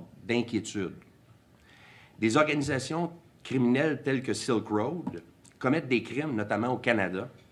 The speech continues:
à la hauteur de un point deux milliard de dollars U S. Fermée par le, le F B I une première fois, la version, la version deux fut développée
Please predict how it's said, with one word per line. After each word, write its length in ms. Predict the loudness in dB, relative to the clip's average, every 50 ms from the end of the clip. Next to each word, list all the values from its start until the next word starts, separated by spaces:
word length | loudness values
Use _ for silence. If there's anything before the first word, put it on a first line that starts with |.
| _ -20 -20 -20 _ -20 -20 -20 -20 -20 -20 -20 -20 -20 -20 -4 0
à 60 | 4 6
la 160 | 6 6 6
hauteur 320 | 4 4 4 4 4 4
de 160 | 2 0 -2 -2 0
un 120 | 0 0
point 260 | 0 0 -2 0 0 2
deux 240 | 2 0 0 0 0
milliard 720 | 2 4 4 4 4 6 6 8 8 6 6 2 -2 -8 -12 -14 -6
de 160 | -2 -2 0
dollars 340 | 2 4 4 6 6 4 4 2 2
U 240 | 2 2 2 0
S. 460 | -2 -4 -6 -10 -14 -16 -16 -16 -18 -20 -20 _ -20 -20 -20 -20 -20 _ -20 -20 -20
Fermée 420 | -8 -2 2 2 4 4 4 2
par 160 | 2 2 0
le, 140 | 0 -2 -4 -4 -6 -6
le 240 | -2 -2 0 0 -2
F 80 | -2 -2
B 40 | 0 2 4
I 240 | 4 4 4 2 0 -2
une 140 | 0 -2 -2
première 480 | -2 -2 0 0 2 2 2 0 -2
fois, 340 | -4 -8 -8 -6 -6 -6 -8 -10 -14 -20 -20 -20 -20 -20 -20 -18 -8 -2
la 160 | 0 0 0
version, 500 | 0 0 -2 -2 -2 -2 -2 -2 -2 -2 0
la 160 | 0 0 0
version 480 | 0 -2 -2 -2 -2 -2 0 0 0
deux 260 | -2 -2 -2 -2 -2 -2
fut 160 | -6 -8 -4
développée 480 | 0 0 0 2 0 -2 -2 -4 -6